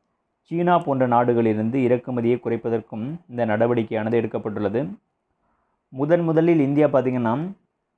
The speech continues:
சூரிய மின்-, மின்கலன்கள் மீது இரண்டாயிரத்தி பதினெட்டாம் ஆண்டு ஜூலை முப்பதாம் தேதி இந்த பாதுகாப்பு வரியை விதித்தது. இந்த வரி விதித்ததன் அடிப்படையில் பார்த்தீங்கன்னா,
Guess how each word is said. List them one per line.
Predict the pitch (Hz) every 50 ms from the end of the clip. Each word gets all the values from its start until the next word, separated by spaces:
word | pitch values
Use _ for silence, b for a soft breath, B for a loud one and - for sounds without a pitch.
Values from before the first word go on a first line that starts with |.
| _ _ _ _ _
சூரிய | _ - 170 170 175 165 170 170 170 170
மின்-, | 160 143 135 139 135 139
மின்கலன்கள் | 143 143 143 139 135 135 135 127 123 120
மீது | 120 123 127 123 123 127
இரண்டாயிரத்தி | 131 127 127 135 143 139 139 135 131 123 120 113 147 139
பதினெட்டாம் | - 127 120 127 127 127 113 - 120 117 113
ஆண்டு | 113 117 117 110 110 110 127 160 190 214 _ _ _ _ _ _ _ _ _ _ _ -
ஜூலை | 127 139 147 147 139
முப்பதாம் | 127 113 - 139 131 131 127 120
தேதி | 113 113 113 127
இந்த | 139 131 120 110
பாதுகாப்பு | - 117 117 117 123 117 120 113 - 120
வரியை | 110 110 110 113 117 113
விதித்தது. | 110 107 107 104 - 107 101 113 139 170 190 - _ _ _ _ _ _ _ _ _ _ _ _ _ _ _ _ _ _ -
இந்த | 143 139
வரி | 127 135 143 160
விதித்ததன் | 165 170 156 160 151 - 147 135 143 135 123
அடிப்படையில் | 123 127 120 135 131 135 127 113
பார்த்தீங்கன்னா, | 123 120 113 110 104 107 107 110 110